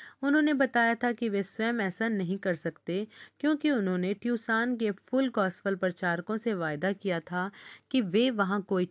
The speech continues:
चर्च चालू नहीं करेंगे। हालांकि उन्होंने मेरे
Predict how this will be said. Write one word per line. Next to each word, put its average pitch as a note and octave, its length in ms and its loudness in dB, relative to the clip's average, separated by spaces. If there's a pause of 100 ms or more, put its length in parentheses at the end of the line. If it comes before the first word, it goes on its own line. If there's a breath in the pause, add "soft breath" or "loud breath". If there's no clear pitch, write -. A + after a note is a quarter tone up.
चर्च A3+ 320 -2
चालू F#3 340 0
नहीं G3 320 0
करेंगे। D3 560 -4 (1160)
हालांकि D4 500 4
उन्होंने D#4 280 4
मेरे F#3+ 360 2